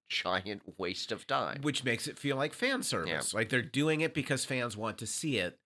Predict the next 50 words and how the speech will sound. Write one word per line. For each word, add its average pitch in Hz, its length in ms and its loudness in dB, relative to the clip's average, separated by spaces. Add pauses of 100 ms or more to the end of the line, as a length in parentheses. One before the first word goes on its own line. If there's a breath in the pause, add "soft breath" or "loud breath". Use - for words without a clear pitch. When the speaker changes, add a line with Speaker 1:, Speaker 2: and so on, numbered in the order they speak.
Speaker 1:
Or 185 180 12
it 165 80 8
feels 151 380 6
like 117 300 8
they're 113 140 6
just 107 460 2 (380)
trying 107 380 4
to 95 40 4
fill 98 320 2
time 101 440 4
because 90 260 -2
they've 95 160 2
got 95 240 4
six - 240 -6
episodes, 82 840 -2 (240)
and 95 160 -2
they 95 300 4
don't 104 240 2
plan 92 240 0
to 87 80 -4 (180)
get 131 280 4
to 98 100 -2
Loki's 87 420 -2
stuff 80 300 0
until 78 580 -2 (640)
episode 87 400 -4
five 78 240 2
and 67 100 -10
six, - 300 -4
and - 80 -6
Speaker 2:
Yeah. - 60 -4
Speaker 1:
so 92 80 -4
we've 90 200 -4
gotta, 82 280 4
Speaker 2:
Big 69 100 -4
mistake. - 340 -12 (280)
Speaker 1:
we've 107 120 0
Speaker 2:
Big - 60 0
Speaker 1:
gotta 92 160 6
mark 80 180 0
Speaker 2:
mistake. 90 140 -2
Speaker 1:
time. 78 220 -2 (100)
So, 135 120 6
Speaker 2:
Yeah. 131 180 10
Speaker 1:
yeah, 98 60 6
there, 120 160 4
there's 135 220 2
just 123 120 0
a 120 60 4
lot, 104 380 8